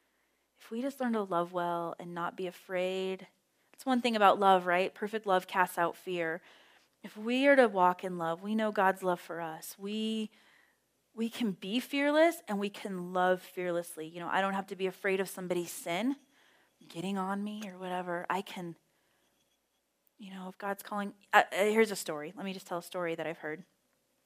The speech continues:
Sean Bolts, I've learned a lot about all of this from him, uh, which while I'm thinking of it, because I didn't write it down, I learned so much by hearing from people that are really good at this. That's Sean Bolts, it's Chris Valentin, the top two I,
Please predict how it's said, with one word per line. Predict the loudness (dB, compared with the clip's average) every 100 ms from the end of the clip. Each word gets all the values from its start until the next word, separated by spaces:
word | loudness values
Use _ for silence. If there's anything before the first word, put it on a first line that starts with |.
| -16
Sean | -8 2 2
Bolts, | 4 2 2 0
I've | 0
learned | 2 -2
a | 4
lot | 6 6
about | 4 -2 -2
all | -2 -2
of | -2
this | -6
from | -10 -12
him, | -8 -10 -12 -20 -20 -20 -20 _ _ _ -2
uh, | -2
which | 0 -2 -4 -4
while | 8 10
I'm | 10 8
thinking | 0 -2 -2
of | -2
it, | -4
because | -6 -8
I |
didn't | -6 -4
write | -4
it | -4 -4
down, | -4 -4 -8 -16 _ _ _ _
I | 2
learned | 2 2 0 0
so | 0 2
much | 4 4 0 -6 0
by | 2
hearing | 0 -4 -6 -6
from | -12
people | -14 -12 -10
that | -6
are | -4
really | -4 -8 -8
good | -10 -12
at | -12
this. | -16 -18 -20 _ _ _ _ _ _ _ -12
That's | -10 -4
Sean | -2 0
Bolts, | 0 0 -2 -6
it's | -18
Chris | -10 -6
Valentin, | 2 2 2 -4 -12 -14 -16 _
the | -16
top | -8 -8 -8
two | -8 -8
I, | -8